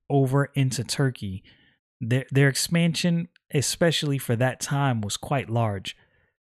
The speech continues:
So Jonah went to Jaffa, right? Seaport, if you were to zoom in again, I'm on a map right now. If you to zoom into Israel, it was a seaport. Why would Jonah go to this seaport only to take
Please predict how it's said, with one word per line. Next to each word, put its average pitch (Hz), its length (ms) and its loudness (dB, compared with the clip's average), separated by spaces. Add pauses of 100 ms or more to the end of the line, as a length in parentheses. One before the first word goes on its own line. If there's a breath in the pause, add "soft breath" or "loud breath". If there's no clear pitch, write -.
(480)
So 143 140 4
Jonah 160 340 4
went 185 220 0
to 160 100 0
Jaffa, 127 640 0 (200)
right? - 260 0 (680)
Seaport, 147 680 0
if 135 180 -4
you 123 140 2
were 120 100 4
to 113 160 0 (180)
zoom 135 280 2
in 131 100 4
again, 123 340 0
I'm 117 140 0
on 117 100 2
a 120 40 2
map 117 260 0
right 113 120 0
now. 113 100 0
If 110 80 -4
you 113 80 0
to 113 80 0
zoom 135 260 2
into 139 180 0 (100)
Israel, 113 460 0
it - 480 -20
was 117 140 0
a 117 60 2
seaport. 139 640 -2 (500)
Why 127 360 2
would 208 220 0
Jonah 123 580 0 (720)
go 123 200 4
to 175 100 4
this 175 160 2
seaport 139 720 -4 (800)
only 170 320 6
to - 160 -2
take 160 400 -2